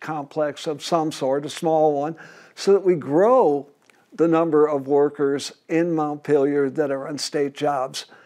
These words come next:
That's not pilot per se, but it's the same sort of thing that is win-win.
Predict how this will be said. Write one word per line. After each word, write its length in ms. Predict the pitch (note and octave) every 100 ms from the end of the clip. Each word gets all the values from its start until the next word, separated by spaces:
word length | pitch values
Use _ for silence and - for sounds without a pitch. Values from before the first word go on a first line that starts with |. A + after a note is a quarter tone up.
| - - _
That's 340 | - G#3 A#3+ -
not 460 | B3 B3 - _
pilot 640 | - - G3+ B3+ G#3 C#3+ -
per 220 | D3+ C#3
se, 540 | - D3 C#3+ C#3+ D3+ - - -
but 160 | E3+ F#3
it's 240 | F#3 -
the 100 | G3+
same 480 | - A3 A3+ A3+ A3
sort 420 | - G#3 G3+ G3+
of 140 | F3 D#3
thing 480 | - F#3+ F#3+ F#3 D#3
that 380 | E3+ E3 D#3+ - -
is 320 | D#3+ E3 C3+
win-win. 680 | D3+ F3 F3+ E3+ F3 B2+